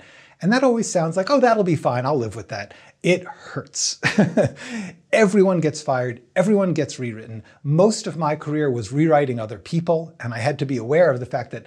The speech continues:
somebody out there is grinding their teeth and cursing my name when, if I do well. <laughs> Um, so screenwriting is just a tough business.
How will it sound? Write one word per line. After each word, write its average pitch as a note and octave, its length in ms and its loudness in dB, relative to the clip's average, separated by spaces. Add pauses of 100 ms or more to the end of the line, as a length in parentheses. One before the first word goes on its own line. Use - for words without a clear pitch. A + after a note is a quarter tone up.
(300)
somebody F#3 520 4
out C3+ 180 0
there C3+ 240 2
is G#2+ 140 -8
grinding C#3+ 540 -2
their C3+ 140 0
teeth C3 260 -6
and F#2+ 140 -12
cursing D3+ 460 -6
my A#2+ 160 -6
name G2+ 420 -10
when, - 160 -14 (100)
if D3 200 -4
I D3 140 6
do C#3 180 2
well. A#2 640 -2
<laughs> - 40 -4 (640)
Um, A#2 380 0 (300)
so D#3 440 4 (240)
screenwriting F3 640 2
is B2+ 120 -4
just - 200 -12
a A2 120 -12 (260)
tough - 460 -6 (180)
business. A#2 520 -4